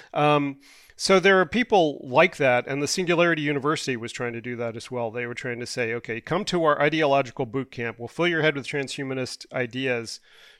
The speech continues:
You don't even have to call it transhumanism after this, and you're not, you don't have to be an advocate or an evang-, evangelist for a movement.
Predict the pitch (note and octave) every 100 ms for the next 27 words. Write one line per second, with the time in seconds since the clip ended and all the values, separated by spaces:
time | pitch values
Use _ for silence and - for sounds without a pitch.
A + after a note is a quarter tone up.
0 | - G3+ A3 E3+ E3+ D#3 F#3 F3+ F#3 D4
1 | - A#3 G#3 E3+ C3 C#3+ C3+ - B2 -
2 | C#3 D3 D#3+ E3+ D3 D#3+ E3 F3 F3 D#3
3 | D#3+ D3 D#3 E3 D#3+ D#3+ - D3+ C3 C3
4 | C3 D#3 C#3+ D#3 B2+ - B2+ C#3+ E3 C#3+
5 | C3+ B2+ - - B2 B2+ E3 C3 C3 B2+